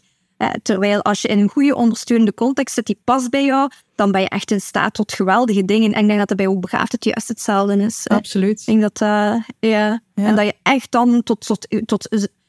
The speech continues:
Speaker 1: ja, creatieve oplossingen, duurzame oplossingen kan komen, ehm, die anderen gewoon niet zien, omdat zij die linken allemaal niet leggen en niet dat totaalplaatje niet zien. Maar dat heeft allemaal te maken met hoe goed dat je in je vel voelt, want anders worden die, die talenten worden,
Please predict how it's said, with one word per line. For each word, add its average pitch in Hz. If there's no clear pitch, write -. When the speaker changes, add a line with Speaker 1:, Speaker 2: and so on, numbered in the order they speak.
Speaker 1:
ja, 262
creatieve 254
oplossingen, 269
duurzame 254
oplossingen 294
kan 269
komen, 302
ehm, 214
die 220
anderen 262
gewoon 220
niet 202
zien, 302
omdat 233
zij 226
die 208
linken 240
allemaal 220
niet 220
leggen 214
en 220
niet 233
dat 214
totaalplaatje 226
niet 208
zien. 214
Maar 208
dat 220
heeft 214
allemaal 269
te -
maken 233
met 226
hoe 214
goed -
dat 233
je 208
in 202
je 196
vel 214
voelt, 226
want 208
anders 240
worden 226
die, 208
die 196
talenten 214
worden, 208